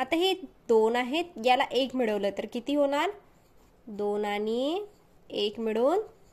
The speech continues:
तीन. ठीक आहे? समजलं तुम्हाला मुलांनो? तर आजची व्हिडिओ तुम्हाला कशी वाटली प्लीज सांगा. तुम्हाला अगर व्हिडिओ आवडली असेल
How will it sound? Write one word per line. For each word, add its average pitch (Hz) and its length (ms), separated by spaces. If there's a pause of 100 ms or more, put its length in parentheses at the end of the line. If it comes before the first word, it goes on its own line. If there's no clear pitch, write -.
(120)
तीन. 233 680 (960)
ठीक 262 200
आहे? 392 160 (340)
समजलं 262 360
तुम्हाला 349 420
मुलांनो? 339 500 (1800)
तर 285 120 (120)
आजची 349 360
व्हिडिओ 262 300
तुम्हाला 254 320
कशी 294 300
वाटली 233 380
प्लीज 294 340
सांगा. 190 320 (540)
तुम्हाला 277 240
अगर 254 200
व्हिडिओ 233 300
आवडली 269 400
असेल 254 380